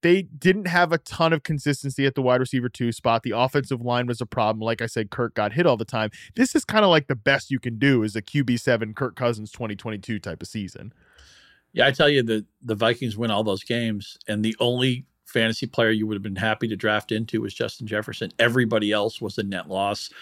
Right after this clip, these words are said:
Speaker 2: Maybe Cousins was a par, but you didn't win anything from him. Thielen was a letdown. The running backs were letdowns. They got something out of Hockenson in the second half of the year, but he
Speaker 1: I was
Speaker 2: wasn't
Speaker 1: gonna
Speaker 2: on
Speaker 1: say
Speaker 2: the
Speaker 1: their
Speaker 2: team at the
Speaker 1: second,
Speaker 2: beginning
Speaker 1: their
Speaker 2: of the year.
Speaker 1: second best offensive player was T J Hockenson. He wasn't even on the week one roster.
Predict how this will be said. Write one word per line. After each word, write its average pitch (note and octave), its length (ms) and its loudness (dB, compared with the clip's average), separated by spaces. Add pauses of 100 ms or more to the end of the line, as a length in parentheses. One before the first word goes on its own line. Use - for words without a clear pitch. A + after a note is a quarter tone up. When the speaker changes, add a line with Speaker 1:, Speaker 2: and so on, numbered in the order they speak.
(180)
Speaker 2:
Maybe B2+ 560 2 (500)
Cousins G#2+ 380 -4
was G2 200 -8
a - 40 -12
par, G2+ 340 -2
but G#2+ 100 -6
you A2 80 -2
didn't F2 120 -8
win F2 140 -8
anything F2+ 300 -8
from F2 200 -10
him. F#2+ 280 -8
Thielen G#2 400 -2
was G#2 140 -4
a G2+ 40 -6
letdown. G2 500 -4
The F#2+ 80 -6
running F#2+ 240 -6
backs F#2 300 -6
were G2+ 80 -6
letdowns. G2 680 -6 (480)
They A2 140 2
got G2+ 180 2
something G2+ 280 -6
out F#2+ 100 -2
of F2+ 80 -6
Hockenson G2 380 -4
in F#2 120 -6
the F#2 60 -10
second A2+ 260 -4
half F#2+ 160 -2
of - 60 -20
the F2+ 80 -8
year, F#2 140 -4
but F#2+ 100 -8
he F#2+ 80 -6
Speaker 1:
I D#3 40 4
was E3 80 4
Speaker 2:
wasn't - 20 4
Speaker 1:
gonna F3+ 100 4
Speaker 2:
on - 40 0
Speaker 1:
say A3 60 8
Speaker 2:
the G3+ 60 8
Speaker 1:
their D#3+ 120 6
Speaker 2:
team - 40 2
at - 20 2
the - 0 -
Speaker 1:
second, G#3 140 6
Speaker 2:
beginning D#3+ 180 2
Speaker 1:
their E3 80 6
Speaker 2:
of E3 40 4
the - 40 -2
year. G#3+ 80 6
Speaker 1:
second G3 220 4
best F3 180 6
offensive E3 440 4
player G3 260 6
was D3+ 120 2
T F3 140 2
J D3+ 80 4
Hockenson. E3 440 4
He D3+ 60 2
wasn't D#3+ 260 4
even D#3 140 4
on D3 120 2
the C3 80 0
week D3+ 220 2
one C#3+ 180 4
roster. A#2 560 0